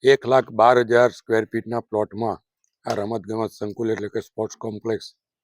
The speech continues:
આકાર લઈ રહ્યું છે અને અગિયાર હજાર સ્ક્વેર ફીટનો આ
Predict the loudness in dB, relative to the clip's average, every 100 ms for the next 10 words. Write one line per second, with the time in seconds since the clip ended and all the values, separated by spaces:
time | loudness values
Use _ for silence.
0 | -2 0 0 -2 -4 -4 -4 -6 -10 -12
1 | _ _ _ _ _ _ -8 -8 -2 0
2 | 0 0 0 -2 -4 _ -6 -6 -6 -10
3 | -10 -10 -10 -10 _ _ _ _ _ -8